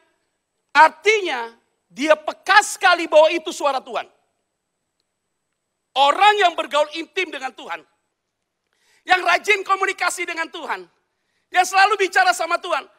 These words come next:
dia sensitif sekali dengar suara Tuhan. Maka dia bisa bedakan,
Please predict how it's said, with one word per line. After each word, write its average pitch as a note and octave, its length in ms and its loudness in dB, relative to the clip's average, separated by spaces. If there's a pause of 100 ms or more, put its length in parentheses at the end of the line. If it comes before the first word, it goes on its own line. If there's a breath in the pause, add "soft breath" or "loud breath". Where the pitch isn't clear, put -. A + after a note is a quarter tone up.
(240)
dia F4 480 2
sensitif E4+ 640 -6
sekali E4 320 -6
dengar D4 320 -10
suara B3+ 320 -8
Tuhan. G3+ 240 -20 (960)
Maka D#4+ 240 -2
dia G4 80 -2
bisa F4+ 240 -8
bedakan, F#4 400 0